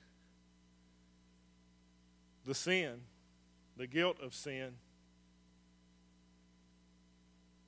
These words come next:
but he empowers us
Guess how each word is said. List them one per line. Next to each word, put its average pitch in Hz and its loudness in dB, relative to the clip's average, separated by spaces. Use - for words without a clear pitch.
but 120 -8
he 165 2
empowers 143 4
us 117 -6